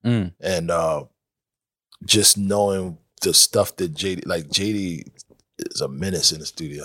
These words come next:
Speaker 1: Mm-hmm.
Speaker 2: You know what I'm saying?
Speaker 1: Absolutely.
Speaker 2: Like, he's a menace.
Speaker 1: Mm-hmm.
Speaker 2: Like, he, like, I've seen him do a lot of things. I've seen him become a businessman afterwards.
Speaker 1: Mm-hmm.
Speaker 2: But,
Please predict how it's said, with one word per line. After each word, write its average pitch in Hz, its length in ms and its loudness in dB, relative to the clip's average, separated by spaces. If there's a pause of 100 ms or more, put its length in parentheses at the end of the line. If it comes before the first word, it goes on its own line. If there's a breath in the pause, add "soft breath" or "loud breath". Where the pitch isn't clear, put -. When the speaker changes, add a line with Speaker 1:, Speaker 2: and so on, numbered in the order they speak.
(120)
Speaker 1:
Mm-hmm. 101 300 -2
Speaker 2:
You 185 80 2
know 156 60 4
what 147 40 6
I'm 143 60 0
saying? 147 200 0
Speaker 1:
Absolutely. 120 280 2
Speaker 2:
Like, 101 60 -2
he's 92 140 -4
a 92 80 -8 (180)
menace. 87 600 2
Speaker 1:
Mm-hmm. 98 200 -2
Speaker 2:
Like, - 240 -6
he, 95 240 -8 (520 loud breath)
like, - 160 2
I've 92 120 4
seen 117 200 6
him 101 160 0
do 98 220 0
a 90 40 2
lot 95 360 4
of 85 80 0
things. 90 480 -2
I've 76 100 -6
seen 98 220 2
him 87 140 -6
become 87 280 -6
a 85 60 -6
businessman 90 680 0
afterwards. 80 680 -2
Speaker 1:
Mm-hmm. 98 300 -2 (180)
Speaker 2:
But, 101 360 6